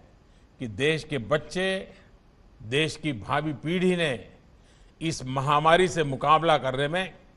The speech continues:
बड़ी भूमिका निभाई है। साबुन से बीस सेकंड हाथ धुलना हो, ये बात बच्चों ने सबसे पहले पकड़ी। और मैं तब सोशल मीडिया पर कितने ही वीडियो देखता था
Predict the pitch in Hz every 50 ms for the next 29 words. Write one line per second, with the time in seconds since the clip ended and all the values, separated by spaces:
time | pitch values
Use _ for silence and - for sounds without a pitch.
0 | _ - - - - - 185 202 240 247 285 285 262 208 120 98 - 175 214 254
1 | 247 226 226 190 170 151 127 107 101 110 104 104 95 - - - - - - -
2 | - _ _ - - - - - - - - - - - - - - - - 170
3 | 160 170 170 185 180 180 135 180 180 165 143 151 175 175 - - 180 170 156 175
4 | 170 165 147 127 151 160 170 160 143 135 143 160 170 170 170 170 170 147 156 160
5 | 165 170 170 165 165 160 147 131 143 156 165 165 143 131 120 135 143 - - -
6 | 170 175 180 175 175 180 185 190 170 - - - - - - - - 233 247 -
7 | - 254 254 - 226 196 226 240 226 - 208 156 156 135 101 98 - - - -
8 | - - - - - - - - - - - - _ - - - - - - -
9 | 123 131 135 127 135 151 170 180 185 180 165 - 175 175 175 - - - - -
10 | - 151 160 147 180 190 170 165 156 151 165 170 170 165 180 180 - 175 170 -
11 | - 202 233 240 240 247 226 180 196 190 196 202 196 165 160 160 143 - 175 151
12 | 131 104 127 143 160 180 196 170 - - -